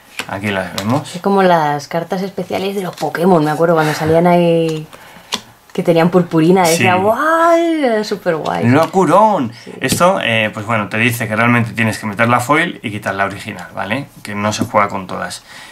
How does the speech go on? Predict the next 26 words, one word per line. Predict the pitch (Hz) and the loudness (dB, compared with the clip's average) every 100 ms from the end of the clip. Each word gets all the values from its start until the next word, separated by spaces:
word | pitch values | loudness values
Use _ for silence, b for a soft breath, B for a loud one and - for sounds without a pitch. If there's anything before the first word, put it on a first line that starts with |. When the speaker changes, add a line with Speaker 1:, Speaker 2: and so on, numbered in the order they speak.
| B | B
Speaker 1:
Y | 120 | 0
el, | 110 104 101 98 98 98 - | 2 2 -2 -2 -4 -4 -4
estas | 110 - 117 | -6 -2 -4
cartas, | - 123 117 117 | -2 -2 -2 -2
además, | 120 123 98 | 0 0 -2
hay | 107 | -4
dos | 104 - | -6 -6
copias | 113 110 107 | -4 -2 -4
de | 104 | -2
cada, | 123 123 139 | 0 0 -2
por | 107 | -4
lo | 92 | -8
cual, | 123 104 | -2 -4
si | - | -4
conseguís | - 92 - 107 113 - B B B B B _ | -14 -14 -10 -6 -6 -6 B B B B B _
dos, | 117 117 123 123 - - 101 | 2 4 4 4 2 -4 -10
eh, | 101 101 98 98 98 | -10 -10 -10 -10 -8
paquetes | - 110 117 117 | -2 0 0 -4
foil, | - 131 139 165 | -2 0 0 -2
podéis | 117 104 | -8 -8
tener | - 107 110 | -6 -4 -4
todas | - - 98 98 98 | -6 -14 -10 -8 -8
las | 107 101 | -10 -10
cartas | 110 113 107 113 101 - | -4 -4 -2 -4 -6 -10
especiales | 104 117 117 113 139 | -14 -12 -4 -2 -2
en, | 139 | -6